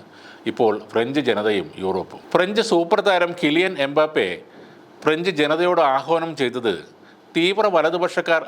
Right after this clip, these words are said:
അധികാരത്തിൻ്റെ പടിവാതിൽക്കൽ എത്തിയിരിക്കുന്നു. നമ്മുടെ മൂല്യങ്ങളുമായി പൊരുത്തപ്പെടാത്തൊരു രാജ്യത്തെ പ്രതിനിധീകരിക്കാൻ ഞാൻ ആഗ്രഹിക്കുന്നില്ല. രാജ്യത്തിൻ്റെ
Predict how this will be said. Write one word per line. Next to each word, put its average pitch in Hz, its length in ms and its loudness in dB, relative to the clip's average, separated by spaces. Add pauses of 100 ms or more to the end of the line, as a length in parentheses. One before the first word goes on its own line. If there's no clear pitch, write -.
അധികാരത്തിൻ്റെ 151 640 0
പടിവാതിൽക്കൽ 156 640 0
എത്തിയിരിക്കുന്നു. 127 520 -4 (540)
നമ്മുടെ 165 260 2
മൂല്യങ്ങളുമായി 160 800 0
പൊരുത്തപ്പെടാത്തൊരു 147 800 0 (160)
രാജ്യത്തെ 135 520 0 (180)
പ്രതിനിധീകരിക്കാൻ 123 760 -2 (540)
ഞാൻ 143 180 0 (200)
ആഗ്രഹിക്കുന്നില്ല. 123 640 -2 (640)
രാജ്യത്തിൻ്റെ 147 440 0